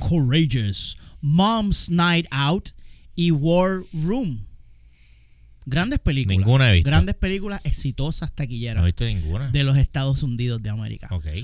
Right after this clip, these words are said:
Speaker 1: Robert Amaya, saludos, Robert. Talento a-, actor puertorriqueño, así que un abrazo automáticamente para él.
Speaker 2: Ok.
Speaker 1: Eh, este artículo de primera hora, de unas declaraciones aquí de Robert que quiero compartir con usted.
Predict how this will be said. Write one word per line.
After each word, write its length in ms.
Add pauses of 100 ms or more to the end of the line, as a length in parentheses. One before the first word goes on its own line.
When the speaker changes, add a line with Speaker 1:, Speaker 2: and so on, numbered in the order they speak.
(320)
Speaker 1:
Robert 540 (420)
Amaya, 480
saludos, 360
Robert. 440 (260)
Talento 680 (400)
a-, 140 (140)
actor 520
puertorriqueño, 720
así 180
que 260 (140)
un 160
abrazo 420
automáticamente 800
para 300
él. 100 (460)
Speaker 2:
Ok. 320 (260)
Speaker 1:
Eh, 360
este 180
artículo 720
de 160
primera 480
hora, 400 (760)
de 100
unas 140
declaraciones 540
aquí 200
de 100
Robert 340
que 220
quiero 260
compartir 440
con 140
usted. 300